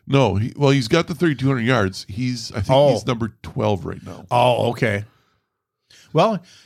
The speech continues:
Speaker 2: it did, um, 'cause I know, I know I'm gonna lose one 'cause Russell Wilson's no longer gonna finish in the, <laughs> 'cause he was right there. I'm like,
Speaker 1: Yeah, I, I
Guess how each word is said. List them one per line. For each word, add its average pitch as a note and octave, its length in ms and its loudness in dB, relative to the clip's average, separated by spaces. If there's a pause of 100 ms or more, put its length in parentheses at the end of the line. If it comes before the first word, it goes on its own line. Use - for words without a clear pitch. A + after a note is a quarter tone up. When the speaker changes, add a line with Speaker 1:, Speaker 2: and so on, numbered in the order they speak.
Speaker 2:
it D3+ 200 -6
did, C#3+ 260 0
um, A#2+ 300 0
'cause C#3 260 0
I C3+ 120 0
know, D#3 280 2
I C3 140 0
know D#3+ 100 2
I'm F3 100 2
gonna D3+ 120 2
lose D3 200 0
one D3+ 220 -2
'cause C3+ 200 -4
Russell C#3 280 -2
Wilson's C3 400 -4
no B2 120 0
longer C3+ 340 0
gonna A#2 180 -6
finish D3 300 0
in C3+ 80 0
the, A#2 340 -8
<laughs> - 40 -4
'cause - 120 0
he F#4+ 100 4
was F#4 160 4
right B3 260 2
there. C4+ 260 4
I'm F3 80 2
like, D3 160 4
Speaker 1:
Yeah, C#3 160 2
I, C#3 40 4
I C#3 40 4